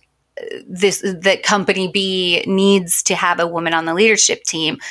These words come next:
but that they really want that perspective, that they want that diversity of thought also.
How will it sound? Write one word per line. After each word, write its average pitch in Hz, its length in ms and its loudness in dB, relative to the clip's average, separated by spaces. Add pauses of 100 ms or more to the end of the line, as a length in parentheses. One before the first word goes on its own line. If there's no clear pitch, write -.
(260)
but 202 120 2
that 214 160 2
they 220 160 2
really 233 300 4
want 196 500 2
that 180 340 0
perspective, - 920 -4
that 190 140 0
they 196 160 0
want 202 340 2
that 185 200 0 (180)
diversity 180 640 -2
of 165 80 -6
thought - 520 2
also. - 640 0